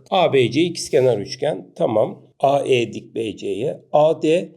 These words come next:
eşitmiş D E'ye, A B eşittir A C'ye. Bütün hepsi de şekilde verilmiş ve işaretlenmiş, yazılmış. Şimdi A B C üçgenine bir bakalım. A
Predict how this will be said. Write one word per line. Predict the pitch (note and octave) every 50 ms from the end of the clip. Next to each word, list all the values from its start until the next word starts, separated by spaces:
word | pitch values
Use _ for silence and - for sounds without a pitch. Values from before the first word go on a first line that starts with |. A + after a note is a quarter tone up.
| _ -
eşitmiş | D3+ B2+ - - D3+ C3 - - A2 G#2 G2+ - - - _ -
D | A2
E'ye, | G2+ G2+ G2+ - G2 G2 F#2+ A#2+ D#3+ - -
A | - E3 D3 C#3+ B2
B | A#2+ A2+
eşittir | G2+ - - - _ - A3
A | G3+ E3 B2+ G#2+
C'ye. | G2 - F#2 F2+ G2 G2+ - -
Bütün | F#3+ F3 - - F3 C3+
hepsi | G#2+ - - - F#3
de | G3
şekilde | E3+ - - D3 - - C3 A2+ A2 G#2+
verilmiş | A#2 D3 D#3 B2+ A2+ G#2 - - - - - -
ve | - D3+ F3 G3 F3+ - -
işaretlenmiş, | - - - - - A#2+ A#2 A2+ - - F#2+ F#2+ A2+ D#3+ A3 G#3 - -
yazılmış. | F3+ E3 D3 C#3+ C#3+ A2 F#2 - - - - - _ _ _ _ -
Şimdi | - - - A#3 D3+ G#2 - - - -
A | - G3 G3+ G3 F#3+
B | G#3 G3+ F3+
C | G3 G3+
üçgenine | E3 B2 - - B2 B2 D#3 F3+ E3
bir | F3 D3+
bakalım. | D3 C3+ C3+ - B2 G2+ F#2 F2+ F2+ - _ _ _ _ _ _ -
A | - C3+ B2+ A#2+ A2 G2+ G2